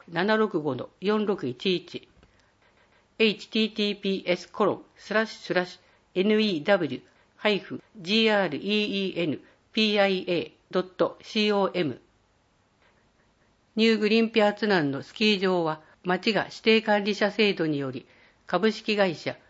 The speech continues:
津南高原開発を指定管理者として、管理運営をお願いしています。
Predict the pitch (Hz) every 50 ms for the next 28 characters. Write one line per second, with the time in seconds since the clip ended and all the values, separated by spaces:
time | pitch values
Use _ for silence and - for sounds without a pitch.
0 | _ _ _ _ _ _ - 202 214 226 226 220 220 - 226 214 214 214 214 208
1 | 208 202 214 208 202 190 175 165 156 - - 139 123 107 - - - - 220 214
2 | 214 214 - 208 208 202 214 202 196 - 160 - 147 135 131 - - 127 107 -
3 | _ _ _ _ _ _ _ _ _ _ - 220 214 220 220 226 220 214 208 214
4 | 208 185 160 147 139 123 - - 143 175 185 185 185 175 165 156 - - 151 139
5 | 123 113 120 120 - - -